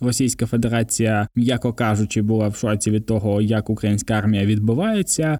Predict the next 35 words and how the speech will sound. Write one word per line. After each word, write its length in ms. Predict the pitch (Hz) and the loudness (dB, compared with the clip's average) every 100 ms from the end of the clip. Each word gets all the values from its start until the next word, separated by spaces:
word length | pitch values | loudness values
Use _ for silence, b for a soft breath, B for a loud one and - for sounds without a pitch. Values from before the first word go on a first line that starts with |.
| - | -4
і 240 | 190 208 156 | -2 0 2
відмовилася 800 | 170 131 135 110 104 104 - | 2 2 2 2 0 0 0
від 140 | 104 104 | 0 0
своїх 300 | - 123 131 | 0 0 -2
планів 560 | - 208 208 185 156 | -2 0 2 0 0
і 60 | 170 | -2
сконцентрувала 920 | - 147 143 147 147 - 131 147 135 | 0 0 0 2 0 0 0 2 2
всю 520 | 120 113 - 135 120 107 | 0 -2 -2 0 2 0
свою 340 | 117 117 110 | 0 2 2
військову 440 | 104 - - 107 | 0 -2 0 0
потугу 460 | 104 113 - 107 107 | 0 -2 0 2 2
на 120 | 135 | 2
тому, 360 | - 226 196 165 _ | 0 0 2 0 _
аби 360 | 123 208 226 | -2 0 2
захоплювати 920 | 123 127 143 - 180 156 151 147 139 - | 2 0 -2 -2 -2 0 0 0 -2 0
і 100 | 185 | 0
утримувати 720 | 156 - 147 147 135 131 131 | 0 0 0 2 2 0 -2
хоча 440 | - 123 - 156 | -2 -2 0 0
б 140 | 135 123 | 0 0
якісь 420 | 120 - 135 - | 0 0 -2 0
міста, 500 | 113 120 - 135 143 - | 2 2 0 -2 -2 -2
хоча 340 | 120 143 143 | -4 -2 -2
б 160 | 139 135 | 0 -2
кілька 680 | - 131 127 127 120 120 | -2 0 0 0 0 0
українських 720 | 92 117 117 123 120 - 117 - | -2 -2 0 2 0 -2 -4 0
областей, 640 | 113 117 113 - 104 87 - - | 0 2 0 0 -2 -2 -4 -2
нових 420 | 160 139 107 - | 0 0 -2 -2
областей, 500 | 113 113 107 - 98 104 | 0 0 -2 -2 -2 0
тому 240 | 117 120 | 0 0
що 160 | - 107 | -2 -2
от 200 | 107 113 | -2 -2
Російська 400 | 113 120 113 113 | -2 0 -2 -2
Федерація 440 | 113 117 117 120 | 0 0 0 0
дуже 220 | 120 110 | 0 0
пишається, 880 | 117 117 - 113 107 - - 104 101 | -2 -2 0 0 0 0 0 0 0